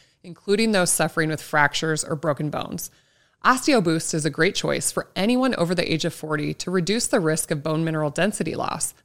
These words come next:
a major precursor to the diagnosis of bone-related diseases.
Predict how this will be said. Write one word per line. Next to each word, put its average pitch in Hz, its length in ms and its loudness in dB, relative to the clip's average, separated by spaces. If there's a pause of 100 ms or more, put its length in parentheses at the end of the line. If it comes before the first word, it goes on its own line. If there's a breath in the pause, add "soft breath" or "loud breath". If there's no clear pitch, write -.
a - 40 -20
major 175 380 -2
precursor 156 720 -2
to - 100 -8
the 160 80 -4
diagnosis 151 640 -2
of 143 120 -8
bone-related 147 560 -4
diseases. - 640 -10